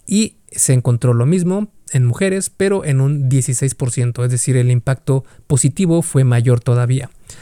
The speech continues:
Pero lo que encontró el estudio es que beber seis o más tazas al día no trajo beneficios adicionales, además de que puede afectar a tu sistema nervioso. Y un estudio más nos dice que el café también un, es un escudo protector para tu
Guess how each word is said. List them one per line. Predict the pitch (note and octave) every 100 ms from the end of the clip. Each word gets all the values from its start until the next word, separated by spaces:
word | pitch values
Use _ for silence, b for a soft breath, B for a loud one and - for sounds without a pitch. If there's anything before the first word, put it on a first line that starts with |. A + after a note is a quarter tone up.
| B B B B -
Pero | G3 G#3 A3 - - - -
lo | C#3+ C3
que | B2+
encontró | B2 A#2+ C3+
el |
estudio | C#3+ - G#3 G#3 F#3
es | D#3+
que | - D#3+
beber | C3 C3 C#3 -
seis | - - F3 E3+
o | D3
más | C#3 C3
tazas | C#3 B2+ B2+ B2+
al | B2+
día | F3+ F3+ G#3 -
no | D#3 G3 -
trajo | D#3+ D#3+
beneficios | C#3 B2 A#2+ C3 B2 B2
adicionales, | A#2+ A#2 D3 F#3+ G3 G#3 - B B B
además | A#3+ G#3+ G3 -
de | D3+ D#3
que | D#3
puede | D#3+ D3+
afectar | C#3+ D#3 C#3 C3+ C3+
a |
tu | D3
sistema | - D3+ C3 A#2
nervioso. | A#2 B2 D#3 C3 - _ - -
Y | - C3+
un | D3
estudio | C3 D#3 D3+ D3 C#3+
más | D#3+ B3+ - D#3
nos | C#3
dice | D3 D#3 C#3
que | C3+ B2
el | C3
café | - - F3+ G3 B B -
también | C3 C3+ D3
un, | D3+ C#3+
es | - -
un | E3 D#3+
escudo | C#3+ - - G#3+ D#3 C3 - -
protector | C#3 C3 - C3+ C3+
para | C#3 C3
tu | - C3